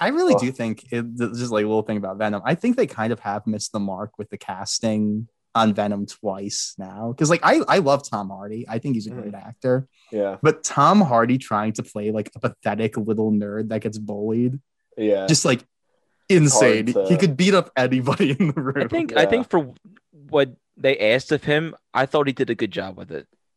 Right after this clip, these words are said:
Speaker 1: No, I would agree. And again, that's the talent of his actor. But, like, you also have to,
Speaker 2: Mm-hmm.
Speaker 1: like, look at him still and go,
Speaker 2: Mm-hmm.
Speaker 1: "That's Tom Hardy." Like,
Speaker 3: The
Speaker 1: that's,
Speaker 3: problem with
Speaker 1: <laughs> that
Speaker 3: Ven-,
Speaker 1: doesn't
Speaker 3: the
Speaker 1: make
Speaker 3: problem with
Speaker 1: sense.
Speaker 3: Venom was just writing.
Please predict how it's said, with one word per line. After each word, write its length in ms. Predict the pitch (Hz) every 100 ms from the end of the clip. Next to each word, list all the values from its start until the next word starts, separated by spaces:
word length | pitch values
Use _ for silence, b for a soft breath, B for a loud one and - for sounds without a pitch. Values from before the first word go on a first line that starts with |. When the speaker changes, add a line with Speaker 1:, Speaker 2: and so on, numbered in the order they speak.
| -
Speaker 1:
No, 100 | 254
I 120 | 185
would 160 | 311 226
agree. 360 | 104 139 165 107
And 200 | 110 117
again, 240 | 135 123
that's 200 | 120 -
the 60 | 113
talent 340 | 127 117 107
of 60 | 98
his 120 | 101
actor. 380 | 107 120 - 95
But, 240 | 104 101
like, 180 | 117 110 -
you 120 | 160
also 220 | 196 143
have 140 | 120 120
to, 40 |
Speaker 2:
Mm-hmm. 40 | 107
Speaker 1:
like, 120 | 101 104 110
look 200 | 131 117
at 220 | 104 104
him 120 | 104
still 300 | - - 107
and 120 | 107
go, 300 | 107 104 104 _ _ _ _ 131
Speaker 2:
Mm-hmm. 180 | 135 135 _ -
Speaker 1:
"That's 200 | 190 -
Tom 280 | 165 131 107
Hardy." 420 | 120 127 120 -
Like, 200 | 120 127
Speaker 3:
The 40 | 156
Speaker 1:
that's, 200 | 220 269
Speaker 3:
problem 100 | 143
with 40 |
Speaker 1:
<laughs> 20 |
that 60 | 185
Speaker 3:
Ven-, 100 | 139
Speaker 1:
doesn't 220 | 147 135
Speaker 3:
the 40 | 123
Speaker 1:
make 60 |
Speaker 3:
problem 160 | 160 233
with 120 | 165
Speaker 1:
sense. 60 | 113
Speaker 3:
Venom 260 | 131 156 127
was 120 | 107
just 140 | 107 98 95
writing. 500 | 92 113 98 90